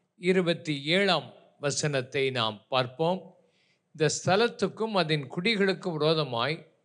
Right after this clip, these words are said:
தேவன் சொன்ன அவருடைய வார்த்தைகளை நீ கேட்கையில் உன் இருதயம் இளகி, எனக்கு முன்பாக உன்னை தாழ்த்தி,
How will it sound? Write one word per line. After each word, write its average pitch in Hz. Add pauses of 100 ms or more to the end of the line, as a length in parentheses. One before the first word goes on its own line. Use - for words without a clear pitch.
(680)
தேவன் 220
சொன்ன 190
அவருடைய 160
வார்த்தைகளை 139
நீ 151 (220)
கேட்கையில் 135 (1000)
உன் 180
இருதயம் 214
இளகி, 143 (240)
எனக்கு 123
முன்பாக 147
உன்னை 131
தாழ்த்தி, 135